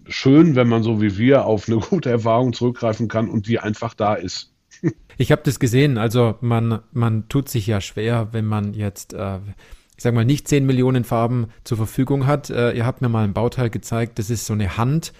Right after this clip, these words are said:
Speaker 2: also eine, eine drei D gedruckte Hand, die au-, auch wirklich Hautfarbe darstellt. Und wenn man ein bisschen weiter weggeht oder ein Foto von diesem Bauteil macht, dann glaubt man, dass diese Tattoos auf dieser,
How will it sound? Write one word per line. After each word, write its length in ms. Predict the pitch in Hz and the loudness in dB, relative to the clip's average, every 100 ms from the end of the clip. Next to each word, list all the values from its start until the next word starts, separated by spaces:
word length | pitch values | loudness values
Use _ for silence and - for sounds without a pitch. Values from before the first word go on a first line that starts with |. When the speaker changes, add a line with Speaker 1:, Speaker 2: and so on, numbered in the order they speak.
| - - - | -20 -20 -8
Speaker 2:
also 160 | 101 | -2
eine, 280 | 110 104 104 | 0 0 -2
eine 180 | 107 107 | -4 -6
drei 180 | 107 107 | -4 -2
D 160 | 123 | 0
gedruckte 540 | 139 127 120 117 117 107 | 0 -2 -4 -2 -2 0
Hand, 340 | 127 147 - - - - - | 0 -2 -6 -16 -20 -20 -6
die 320 | 113 110 110 | -2 0 0
au-, 140 | 101 107 | -2 -6
auch 220 | 107 - | -6 -4
wirklich 360 | 120 123 - 120 | -4 -4 -2 2
Hautfarbe 640 | 151 151 - 104 104 101 | 2 2 0 0 0 -2
darstellt. 580 | 101 107 107 135 135 120 | -4 -4 -2 0 0 0
Und 140 | 110 | -2
wenn 100 | 113 | -2
man 180 | 113 113 | 0 -2
ein 80 | 104 | -2
bisschen 300 | 123 123 110 | -4 -4 -2
weiter 260 | 113 113 | -2 -4
weggeht 380 | 110 107 131 123 | -4 -2 -2 -2
oder 220 | 110 110 | -2 -2
ein 100 | 107 | -4
Foto 380 | - 143 - 135 | -4 -4 0 -2
von 180 | 120 113 | 0 -2
diesem 220 | 107 110 | -2 -4
Bauteil 340 | 98 117 127 | -4 -4 -4
macht, 260 | 117 123 - | -4 -4 -4
dann 140 | 110 | -6
glaubt 300 | 104 113 120 | -2 -2 -2
man, 160 | 135 127 | -2 -2
dass 160 | 113 - | -2 -4
diese 260 | 117 113 | -4 -4
Tattoos 540 | - 117 - 139 160 - | -4 -6 -2 0 0 -2
auf 200 | 110 - | -8 -6
dieser, 440 | 117 107 117 | -6 -2 -2